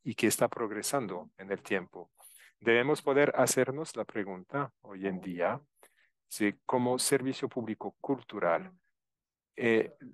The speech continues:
¿qué puede aportar un museo? ¿Qué respuestas puede aportar?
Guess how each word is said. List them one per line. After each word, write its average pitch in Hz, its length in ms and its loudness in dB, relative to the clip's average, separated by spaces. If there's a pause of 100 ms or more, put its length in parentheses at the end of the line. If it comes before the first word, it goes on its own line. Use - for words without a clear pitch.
(280)
¿qué 165 240 8
puede 135 320 4
aportar 123 800 2
un 107 180 -12
museo? 98 420 -8
¿Qué 120 140 6
respuestas 117 760 2
puede 90 380 -8
aportar? 92 720 -4